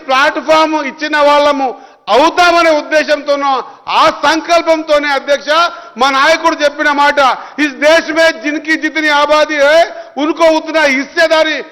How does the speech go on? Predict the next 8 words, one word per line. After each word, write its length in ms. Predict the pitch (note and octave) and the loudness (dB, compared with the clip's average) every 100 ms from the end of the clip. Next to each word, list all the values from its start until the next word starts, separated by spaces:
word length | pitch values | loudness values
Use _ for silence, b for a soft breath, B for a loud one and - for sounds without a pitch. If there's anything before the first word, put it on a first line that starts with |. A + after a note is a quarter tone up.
| B _ G3 | B _ -6
మిల్నా 300 | A#3 E4 E4+ E4 D#4+ | -2 2 2 0 0
చాహియే" 280 | C#4+ D4 C#4 | 0 2 0
అనే 100 | C4+ | 0
ఉద్దేశంతో 640 | B3+ B3+ C4+ B3+ B3 B3 B3 B3 | -6 -6 -4 -4 -6 -6 -6 -8
తీసుకున్న 380 | B3+ - C4 B3 G#3+ B B | -12 -8 -4 -2 -4 B B
ఈ 100 | A#3 D#4+ D#4 | -2 -2 0
నిర్ణయానికి 680 | D#4 D#4+ F4 F4 E4+ D4 E4 E4+ - B B | 0 2 2 2 0 0 0 0 -6 B B
ఈ 20 | A#3+ | -2